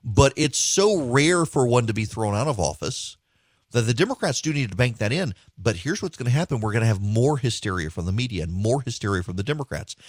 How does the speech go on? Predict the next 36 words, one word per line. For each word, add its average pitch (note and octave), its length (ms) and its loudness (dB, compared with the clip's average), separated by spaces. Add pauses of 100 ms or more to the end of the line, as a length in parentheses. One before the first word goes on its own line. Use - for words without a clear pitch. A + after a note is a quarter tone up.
(240)
We're A#2 120 0
gonna B2+ 140 4
have A2+ 140 4
more C3+ 320 4
blame A#2 520 2
of, F#2+ 240 2
uh, A2 180 6
uh, A2+ 100 2
we're A#2 160 -2
gonna C3 120 4
have A#2+ 120 4
more C3 200 2
blood A2 340 2
on G#2 80 2
the G2+ 80 -2
president's G#2 380 0
hands, G#2 180 0
more G2 160 0
blood G#2+ 300 2
on G2 100 0
Brian E2+ 220 -2
Kemp's C#3 240 -2
hands, C3 240 -4
more F#2+ 120 -4
blood G2+ 220 -2
on F#2 140 -2
Ron F2+ 260 -2
DeSantis' C#3+ 500 -10
hands. C3 300 -4 (400)
Every E3 400 4
death C3 400 4
will B2+ 140 6
be A#2+ 160 2
blamed G2+ 340 0
on E2+ 140 0
them. D#2 240 -6